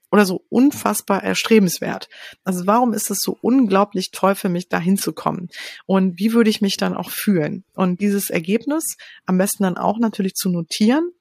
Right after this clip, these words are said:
also sich das wirklich genau mal zu durchdenken, da wirklich mal sich auch Zeit für zu nehmen und sich dann auch gedanklich mal damit richtig auseinanderzusetzen, wie großartig, wie anders wäre dann mein Leben?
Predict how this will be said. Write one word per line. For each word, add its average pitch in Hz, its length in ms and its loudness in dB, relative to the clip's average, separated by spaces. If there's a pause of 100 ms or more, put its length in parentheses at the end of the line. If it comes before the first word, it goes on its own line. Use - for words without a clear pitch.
also 180 180 -6
sich - 220 -14
das 175 240 -6
wirklich 202 500 -6
genau 196 580 0
mal 185 300 -2
zu - 160 -8
durchdenken, 233 800 0
da 175 220 0
wirklich 233 320 -2
mal 190 320 0 (260)
sich - 260 -10
auch - 200 -6
Zeit 214 360 -2
für 220 120 -8
zu - 180 -8
nehmen 190 380 -2 (520)
und 196 300 2 (120)
sich 196 200 -2
dann 226 160 0
auch - 180 0
gedanklich 220 600 0
mal 214 120 2
damit 196 280 0
richtig 214 260 -4
auseinanderzusetzen, 190 920 -2 (260)
wie 175 100 -8
großartig, 208 840 0
wie - 180 -2
anders 226 400 0
wäre 170 220 -2
dann 160 160 -2
mein 175 180 -4
Leben? 180 320 -4